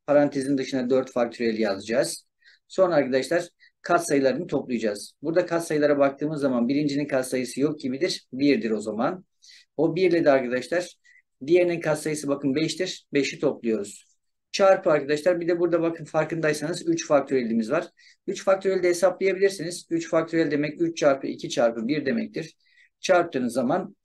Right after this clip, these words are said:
altı olacaktır. Şimdi arkadaşlar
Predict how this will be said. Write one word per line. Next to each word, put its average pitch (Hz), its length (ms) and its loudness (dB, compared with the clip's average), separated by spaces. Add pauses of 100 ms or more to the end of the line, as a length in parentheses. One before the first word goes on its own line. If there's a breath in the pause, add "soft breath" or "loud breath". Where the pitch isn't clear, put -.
(120)
altı 143 360 4
olacaktır. 113 680 -4 (1040)
Şimdi 175 260 0
arkadaşlar 147 460 0